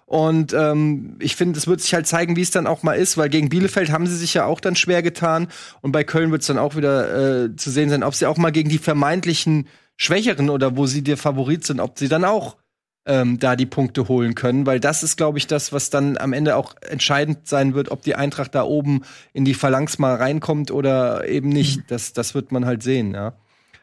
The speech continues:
Speaker 1: Aber es ist schon, ich muss sagen, ich bin echt happy, wie es grad, äh, ist. Und das sag ich, wisst ihr selber, ich bin immer auch so, so zweckpessimistisch, was die Eintracht angeht.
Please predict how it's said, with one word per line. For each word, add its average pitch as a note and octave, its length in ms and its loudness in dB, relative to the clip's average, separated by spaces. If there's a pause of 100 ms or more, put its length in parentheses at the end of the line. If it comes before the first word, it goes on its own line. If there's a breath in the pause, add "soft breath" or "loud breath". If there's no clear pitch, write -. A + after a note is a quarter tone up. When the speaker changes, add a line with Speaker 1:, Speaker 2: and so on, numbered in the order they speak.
(140)
Speaker 1:
Aber B2+ 220 2
es C#3 100 2
ist - 60 2
schon, G#3 320 2
ich D3 200 0
muss F3+ 120 2
sagen, F#3 200 2
ich - 180 -4
bin E3 160 0
echt D#3 240 0
happy, E3 260 0
wie C#3+ 80 -2
es - 140 -2
grad, C#3 340 -2
äh, C3 380 0
ist. - 220 -4
Und A#2+ 240 -2
das B2 100 -4
sag C3 180 0
ich, C3 240 -6
wisst D3 220 -4
ihr C3+ 60 0
selber, D3 180 2
ich C#3 80 -6
bin D3 100 -4
immer C#3+ 140 0
auch D3 100 0
so, C#3+ 240 -2
so B2+ 140 -4
zweckpessimistisch, D#3 880 -2
was D3 140 -4
die - 100 -2
Eintracht D3 400 -4
angeht. C#3+ 340 -2